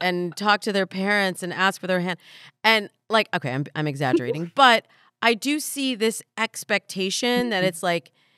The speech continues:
Speaker 1: if I'm not his one and only from day one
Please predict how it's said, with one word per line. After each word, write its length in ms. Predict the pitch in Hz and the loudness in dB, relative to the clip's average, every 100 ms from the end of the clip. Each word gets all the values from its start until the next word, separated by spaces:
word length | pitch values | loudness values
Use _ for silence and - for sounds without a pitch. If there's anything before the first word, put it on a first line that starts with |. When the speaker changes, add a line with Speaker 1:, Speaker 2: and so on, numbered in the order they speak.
| _ _ _ | _ _ _
Speaker 1:
if 360 | 208 214 - - _ _ _ - | 0 0 -2 -20 _ _ _ 0
I'm 440 | 208 220 233 226 | 4 4 2 0
not 440 | 208 196 196 185 - _ _ | 2 4 4 2 -2 _ _
his 300 | 156 240 226 | 0 2 2
one 240 | 202 226 220 | 4 4 6
and 100 | 202 | 4
only 480 | 208 180 147 147 - _ _ _ _ _ | 4 2 0 -4 -10 _ _ _ _ _
from 180 | - 196 | -2 -2
day 240 | 190 208 214 | 2 0 2
one 440 | 185 175 165 180 | 2 2 2 -2